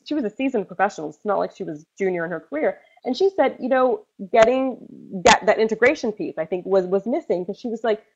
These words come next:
"They don't understand that we just, we can't just, like, throw a hundred fifty stories at people."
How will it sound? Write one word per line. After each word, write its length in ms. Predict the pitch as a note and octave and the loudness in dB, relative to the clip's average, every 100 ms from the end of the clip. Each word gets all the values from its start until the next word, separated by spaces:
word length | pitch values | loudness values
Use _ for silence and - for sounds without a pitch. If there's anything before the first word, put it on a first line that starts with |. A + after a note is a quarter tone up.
| _ | _
"They 120 | C4 D#4 | 4 6
don't 220 | E4 D4+ _ | 4 -2 _
understand 720 | - - A#3+ A3 A3 - C#4+ B3+ | -14 -6 -6 -6 -6 0 2 2
that 80 | G3+ | 0
we 160 | A3+ G#3+ _ _ _ _ _ | -2 -6 _ _ _ _ _
just, 440 | C4 - C4 _ _ | -16 -12 -14 _ _
we 200 | G3 A3+ _ - | -20 -20 _ -2
can't 140 | C#4+ | 0
just, 160 | C4 - | -2 -4
like, 200 | G3+ - | -4 -2
throw 260 | A3 A#3 | 4 4
a 40 | G#3+ | 4
hundred 260 | G#3 G3+ | 2 0
fifty 200 | F#3 G3+ | -2 -8
stories 340 | F3 G#3+ G3 F3+ | -6 -2 -2 -2
at 80 | - | -8
people." 260 | D#3 E3 | -6 -4